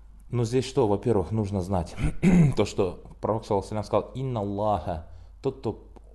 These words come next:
унижает, и тот, кто даёт из, то есть почёт, величие, это Аллах. Это в его руках, у него надо просить.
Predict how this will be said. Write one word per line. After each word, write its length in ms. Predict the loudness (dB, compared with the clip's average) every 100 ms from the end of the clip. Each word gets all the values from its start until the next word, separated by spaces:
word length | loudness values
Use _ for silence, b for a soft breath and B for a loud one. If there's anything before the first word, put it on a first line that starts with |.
| -20 -4
унижает, 720 | 0 2 2 4 4 2 -2 -12 -12
и 100 | -8
тот, 240 | -2 -4 -2
кто 120 | -2
даёт 340 | 0 -2 -2 -4 -4
из, 280 | -4 -4 -10 -20 -14
то 40 |
есть 180 | -14 -6
почёт, 480 | -4 -2 2 2 2
величие, 540 | -4 0 0 0 0 -4
это 220 | -2 -2
Аллах. 380 | 0 -2 -4 -12 -20 -12 -8
Это 160 | -6
в 40 | -6
его 200 | -4 -4
руках, 260 | -2 -2
у 60 | -2
него 220 | -2 0
надо 220 | 0 -2
просить. 420 | -4 -6 -8 -14